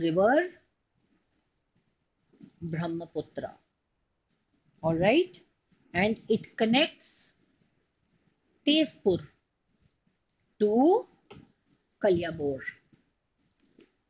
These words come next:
Got it? लास्ट वाला समझते हैं क्या है, Tanzin Grand Bridge, ठीक है, इसके बारे में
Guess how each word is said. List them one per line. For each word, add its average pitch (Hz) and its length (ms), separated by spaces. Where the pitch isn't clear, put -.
Got 233 200
it? 415 160
लास्ट 269 400
वाला 294 180
समझते 285 440
हैं 285 80
क्या 269 200
है, 285 220
Tanzin 277 560
Grand 233 520
Bridge, 170 340
ठीक 214 180
है, 320 140
इसके - 280
बारे 220 220
में 226 100